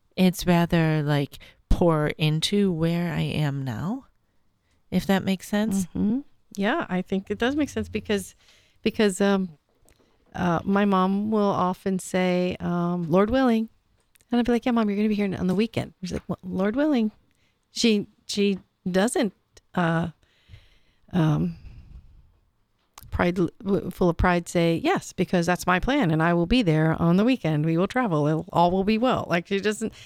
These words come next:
Speaker 2: she's like, "Lord willing," you know, she, she always allows, you know, "Whatever you want, God."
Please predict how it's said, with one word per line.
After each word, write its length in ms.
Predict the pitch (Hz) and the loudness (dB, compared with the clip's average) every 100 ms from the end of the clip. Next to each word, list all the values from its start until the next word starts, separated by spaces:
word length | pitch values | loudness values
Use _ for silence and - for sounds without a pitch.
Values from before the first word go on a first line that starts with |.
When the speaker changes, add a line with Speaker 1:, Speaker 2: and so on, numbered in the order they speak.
| - | -14
Speaker 2:
she's 160 | - 202 | -4 0
like, 160 | 202 175 | 0 2
"Lord 240 | 208 240 | 0 0
willing," 460 | 311 294 220 262 277 _ _ - | 0 2 2 0 -6 _ _ -4
you 100 | 214 | 0
know, 220 | 185 190 | 0 -2
she, 240 | - 208 | -2 -4
she 160 | - 196 | 0 0
always 260 | 190 220 | 0 -2
allows, 480 | 208 202 254 233 - | -2 0 0 0 -4
you 120 | 196 196 | -2 0
know, 120 | 185 | 0
"Whatever 300 | 196 226 240 | 0 0 -2
you 100 | 277 | -2
want, 280 | 294 156 - | -2 -2 -2
God." 320 | 156 160 | 0 0